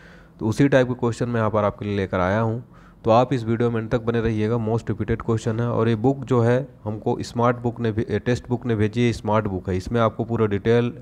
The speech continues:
एनालिटिक्स पूरा दि-, मिल जाएगा, एक्स्ट्रा पॉइंट मिल जाएगा,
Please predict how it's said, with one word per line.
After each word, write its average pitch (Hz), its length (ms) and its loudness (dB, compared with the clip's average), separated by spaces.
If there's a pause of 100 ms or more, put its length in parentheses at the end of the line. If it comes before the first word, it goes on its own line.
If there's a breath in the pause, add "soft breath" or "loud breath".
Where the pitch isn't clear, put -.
(120)
एनालिटिक्स 107 520 -4
पूरा 117 260 0
दि-, 110 160 -4
मिल 113 160 -2
जाएगा, 110 240 2
एक्स्ट्रा 104 240 -4
पॉइंट 113 320 -2
मिल 113 140 0
जाएगा, 110 320 2